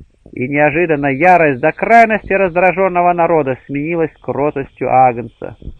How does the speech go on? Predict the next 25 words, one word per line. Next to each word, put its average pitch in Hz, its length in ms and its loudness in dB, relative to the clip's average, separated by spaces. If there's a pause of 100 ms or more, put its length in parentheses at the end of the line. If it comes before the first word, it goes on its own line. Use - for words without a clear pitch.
(280)
Угодник 220 480 2
Божий 220 240 2
остался 214 380 0
невредим, 165 500 -6 (300)
никто 196 360 -2
его 233 280 2
не 214 160 -2
ранил 185 600 4
и 151 100 -2
даже 202 280 4
не 208 100 -4
ударил, 175 600 0 (560)
потому 131 320 -4
что - 140 -6
народ 165 380 2 (380)
отчасти 156 540 -2
был 170 180 -2
побеждён 185 560 0
кротостью 151 680 -2
святого, 127 420 0
отчасти 165 460 -2
из 147 120 -4
боязни 160 460 2
московского 151 640 -4
правительства, 131 840 -4